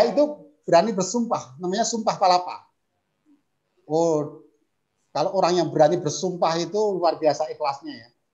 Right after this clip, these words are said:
Kalau generasi sekarang kelihatannya banyak sumpahnya, tapi sumpah serapah ya. Kalau dulu generasi, eh, sumpah tan-, oh, palapa. "Tresno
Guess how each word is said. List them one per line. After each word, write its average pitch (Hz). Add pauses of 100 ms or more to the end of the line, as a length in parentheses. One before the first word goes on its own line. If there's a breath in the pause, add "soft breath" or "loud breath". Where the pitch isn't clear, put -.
(180)
Kalau 160
generasi 151
sekarang 185
kelihatannya 165
banyak 151
sumpahnya, 151
tapi -
sumpah 175
serapah 151
ya. 104 (480)
Kalau 143
dulu 160
generasi, 156
eh, 147 (380)
sumpah 151
tan-, 151
oh, 147
palapa. 117 (320)
"Tresno 269